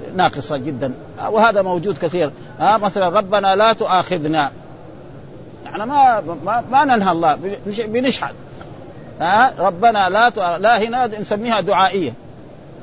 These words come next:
ها، نسمي لا دعاء، دا-، دائمًا الأمر إذا كان من الأعلى يسمى أمر، من الأدنى يسمى دعاء، وتارة يكون للإيه؟ للنهي. ولذلك هنا قال له إيه؟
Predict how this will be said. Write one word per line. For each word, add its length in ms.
ها، 340
نسمي 480
لا 300
دعاء، 260
دا-، 200
دائمًا 340
الأمر 280
إذا 160
كان 260
من 80
الأعلى 560
يسمى 320
أمر، 260
من 120
الأدنى 560
يسمى 440
دعاء، 280
وتارة 400
يكون 320
للإيه؟ 400
للنهي. 360
ولذلك 640
هنا 240
قال 120
له 100
إيه؟ 260